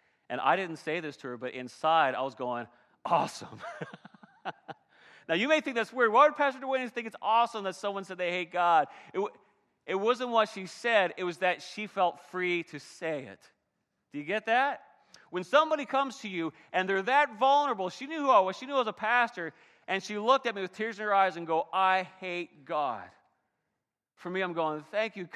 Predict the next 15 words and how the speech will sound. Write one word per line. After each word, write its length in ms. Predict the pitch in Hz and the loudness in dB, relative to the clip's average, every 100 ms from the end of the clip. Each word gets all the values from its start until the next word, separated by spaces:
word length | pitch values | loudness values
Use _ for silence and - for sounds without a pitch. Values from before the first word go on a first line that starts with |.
| - | -10
God, 120 | - | -10
<laughs> 20 | |
that 140 | - 165 | -8 -14
this 140 | - | -14
is 40 | 175 | -18
a 60 | |
safe 340 | - 185 170 - | -16 -10 -10 -12
place 380 | - 165 160 _ - - | -8 -8 -8 _ -20 -12
where 100 | 165 | -12
somebody 380 | - 196 185 180 | -2 -2 -2 -8
can 160 | 170 | -10
share 320 | 160 - 190 | -14 -8 -8
something 420 | 165 170 156 160 156 | -6 -6 -6 -8 -12
so 640 | - - 190 185 175 147 | -16 -8 -6 -4 -6 -10
vulnerable." 640 | 170 165 175 165 123 95 | -8 -6 -8 -12 -16 -20